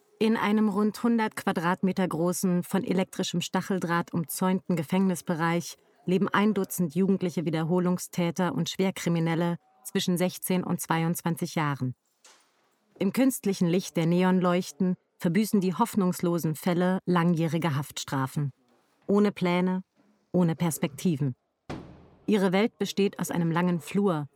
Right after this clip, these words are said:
von dem dreizehn Einzelzellen, eine Isolationszelle, mehrere Duschen, ein kleiner Sportraum und ein Gemeinschaftsraum abgehen.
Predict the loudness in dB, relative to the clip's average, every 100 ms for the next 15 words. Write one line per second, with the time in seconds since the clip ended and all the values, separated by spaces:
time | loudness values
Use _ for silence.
0 | -4 0 0 0 0 0 0 -4 -4 -2
1 | -2 -2 -6 -4 -2 0 0 -2 _ _
2 | -2 0 0 -2 -2 -4 -2 -2 -2 -4
3 | -4 -2 -2 -4 -8 _ _ _ 0 2
4 | 0 -2 -2 -2 -2 -2 -4 -6 _ _
5 | _ -2 0 0 0 -2 0 0 0 0
6 | 2 2 -2 _ _ -4 -2 2 2 2
7 | 2 0 -2 -8 -6 -4 -2 -4 -6 -4
8 | -4 -4